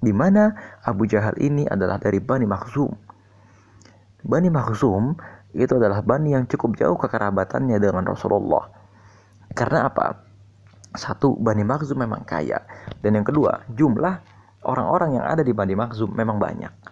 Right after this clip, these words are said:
Sehingga dia punya kekuatan militer yang cukup kuat. Meskipun begitu, Abu Jahal ini tidak seberapa kuat. Karena apa? Berbeda dengan ketokohan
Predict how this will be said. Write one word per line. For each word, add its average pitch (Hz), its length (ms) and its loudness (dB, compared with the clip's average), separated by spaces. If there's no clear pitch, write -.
Sehingga 98 360 0
dia 110 160 0
punya 95 240 0
kekuatan - 480 0
militer 110 400 2
yang - 80 -2
cukup - 240 -4
kuat. - 280 -4
Meskipun 156 480 2
begitu, 104 400 -2
Abu 143 240 0
Jahal 143 320 2
ini 247 160 4
tidak 101 240 4
seberapa 98 400 -2
kuat. - 400 -2
Karena 180 320 2
apa? 117 240 -2
Berbeda 113 560 2
dengan 117 160 4
ketokohan 107 480 0